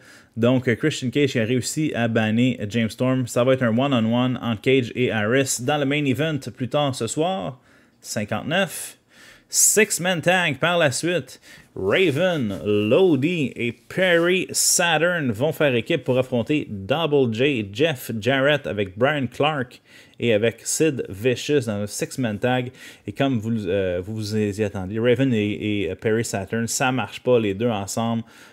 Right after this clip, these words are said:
Lodi qui essaie un petit peu de faire le, le, le, le, le gars qui, euh,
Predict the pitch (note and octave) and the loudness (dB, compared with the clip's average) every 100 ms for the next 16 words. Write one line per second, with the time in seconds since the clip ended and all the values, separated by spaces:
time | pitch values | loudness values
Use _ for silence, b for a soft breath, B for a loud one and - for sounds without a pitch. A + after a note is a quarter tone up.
0 | B B2+ C3+ A#2+ C#3 A#2+ G#2+ C#3+ C3 A#2+ | B 4 6 4 2 0 0 -2 -2 -4
1 | - C#3+ D3 C3 B B B G#2+ A2 - | -2 0 2 0 B B B -2 -2 0
2 | C3+ C3+ A#2 G#2+ G#2+ G#2 G#2 G2+ G2 G2 | 2 4 4 4 4 4 4 2 2 2
3 | F#2+ F#2 F2+ G#2+ G#2 A#2+ B2 - G#2+ G#2+ | 0 -4 -4 -2 2 4 2 0 -2 0
4 | G#2 G2+ F#2+ F#2 | 0 0 -4 -6